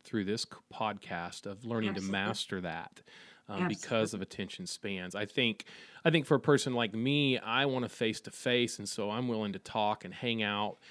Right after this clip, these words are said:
Speaker 1: but I almost feel like, "Well, gosh, if I'm just doing this three-minute thing, is that genuine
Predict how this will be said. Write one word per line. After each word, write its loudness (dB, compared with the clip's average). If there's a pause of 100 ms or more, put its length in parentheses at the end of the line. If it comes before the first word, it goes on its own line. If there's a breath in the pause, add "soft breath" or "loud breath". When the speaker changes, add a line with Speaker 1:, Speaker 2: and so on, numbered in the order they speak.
(200 loud breath)
Speaker 1:
but 2
I 4
almost 0
feel 2
like, 0
"Well, -10
gosh, -6
if -12
I'm -4
just -6
doing -4
this -6
three-minute -4
thing, -4
is -8
that -4
genuine -2